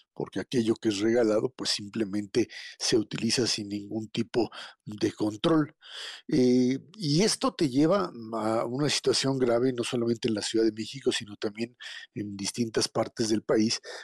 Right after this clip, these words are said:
porque el fenómeno del Niño, pues, ha generado ya desde el año pasado una cantidad importante de, eh, zonas de sequía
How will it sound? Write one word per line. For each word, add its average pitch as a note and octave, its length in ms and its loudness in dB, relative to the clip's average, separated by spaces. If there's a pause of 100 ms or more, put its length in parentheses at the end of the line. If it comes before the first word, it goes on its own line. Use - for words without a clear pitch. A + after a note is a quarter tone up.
(100)
porque - 240 -6
el A2 60 -6
fenómeno D3+ 420 2
del B2+ 200 4
Niño, D3 400 2 (320)
pues, G#2+ 280 -2
ha B2+ 240 2
generado B2 760 2 (540)
ya G#2 540 0
desde G#2 260 0
el G2 60 0
año A#2 240 0
pasado A#2 400 0
una A#2 240 0
cantidad G#2+ 540 0
importante A2 760 -2 (480)
de, A2+ 260 2
eh, A2 360 -2
zonas B2 580 0
de G#2+ 240 0
sequía C#3+ 800 2